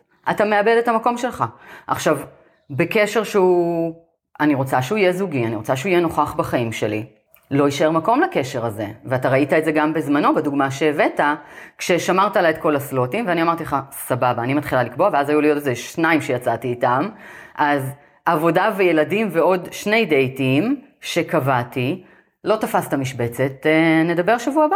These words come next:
עוד שבועיים, מתוק שלי, אין, אין מקום. וראית, כפועל יוצא מזה, שאתה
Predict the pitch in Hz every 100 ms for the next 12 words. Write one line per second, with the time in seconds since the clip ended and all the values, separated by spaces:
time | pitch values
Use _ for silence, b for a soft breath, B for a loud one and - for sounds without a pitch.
0 | 339 220 254 320 180 143 - - 285 131
1 | 151 208 143 202 254 254 120 123 139 -
2 | - _ _ - 139 139 196 370 147 127
3 | 127 - _ _ _ - 131 214 220 196
4 | 185 196 170 139 120 113 120 135 131 135
5 | 135 131 131